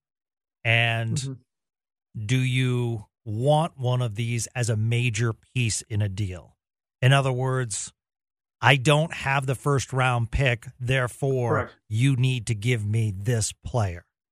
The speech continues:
Speaker 2: Mm-hmm.
Speaker 1: Ready to go?
Speaker 2: Yep, let's do it.
Speaker 1: Okay.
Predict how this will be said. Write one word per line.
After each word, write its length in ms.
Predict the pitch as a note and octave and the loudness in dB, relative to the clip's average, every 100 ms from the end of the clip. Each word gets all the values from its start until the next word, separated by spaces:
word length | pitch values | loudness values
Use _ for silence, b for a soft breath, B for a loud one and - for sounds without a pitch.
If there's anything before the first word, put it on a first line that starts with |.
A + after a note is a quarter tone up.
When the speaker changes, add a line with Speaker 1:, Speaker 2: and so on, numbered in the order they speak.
| _ _ _ _ - | _ _ _ _ -10
Speaker 2:
Mm-hmm. 220 | D3 B2+ A2+ | -8 -6 -4
Speaker 1:
Ready 180 | A#2+ B2 | 0 0
to 60 | A#2+ | 2
go? 240 | C#3+ F#3+ - _ _ _ _ _ _ | 2 0 -4 _ _ _ _ _ _
Speaker 2:
Yep, 140 | D#3 D3+ | -4 -4
let's 140 | C3+ | -4
do 100 | D3 | -6
it. 80 | C3 - | -4 0
Speaker 1:
Okay. 280 | B2 D3 | 4 4